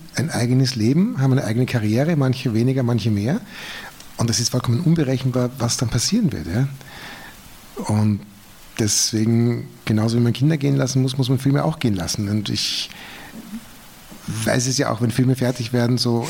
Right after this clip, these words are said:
ein, zwei Festivals, drei Festivals, das finde ich manchmal interessant, weil da noch ein Feedback kommt, das mich interessiert. Aber irgendwann einmal gehen Filme einfach ihre Wege und sind Teil der Kulturgeschichte und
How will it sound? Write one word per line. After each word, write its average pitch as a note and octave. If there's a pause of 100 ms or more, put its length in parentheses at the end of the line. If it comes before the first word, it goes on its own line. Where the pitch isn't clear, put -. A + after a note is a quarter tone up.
ein, A#2
zwei A2
Festivals, B2
drei A2+
Festivals, A#2
das -
finde A2+
ich -
manchmal A2+
interessant, A2+
weil A2
da G#2+
noch A2
ein A2
Feedback C3
kommt, A2+
das A2
mich G#2+
interessiert. A2+ (440)
Aber A2
irgendwann A#2+
einmal B2+ (1000)
gehen G#2+
Filme A#2+
einfach A2+
ihre G#2+
Wege C#3+
und A2+ (1300)
sind - (120)
Teil A#2
der A#2+
Kulturgeschichte D3
und C3